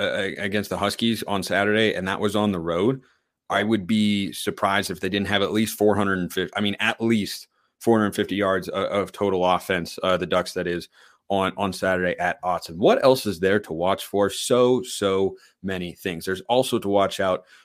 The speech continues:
for the fact that this episode is brought to you by BetterHelp. So if you're thinking about starting therapy, you should give BetterHelp a try, because if you feel like your brain is getting in its own way, maybe you're rooting too hard for Oregon football and you need to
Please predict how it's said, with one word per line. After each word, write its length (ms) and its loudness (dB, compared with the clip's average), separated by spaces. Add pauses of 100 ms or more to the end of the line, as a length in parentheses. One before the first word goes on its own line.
(100)
for 680 6
the 100 0
fact 260 -2
that 100 -2
this 160 -4
episode 320 -2
is 80 -4
brought 240 0
to 100 -8
you 100 0
by 380 -2 (140)
BetterHelp. 520 2
So 320 6 (100)
if 180 0
you're 120 4
thinking 340 2
about 240 4
starting 320 4
therapy, 340 0
you 60 -6
should 200 -8
give 200 -4 (320)
BetterHelp 480 0 (140)
a 80 -8
try, 360 2
because 300 0
if 80 -4
you 60 -10
feel 160 6
like 120 4
your 120 2
brain 360 4
is 180 0 (260)
getting 240 4
in 80 2
its 160 -2
own 180 2
way, 220 4
maybe 200 2
you're 120 8
rooting 280 2
too 240 -2
hard 240 2
for 120 -4
Oregon 340 0
football 340 -2
and 100 -4
you 60 -2
need 180 2
to 140 0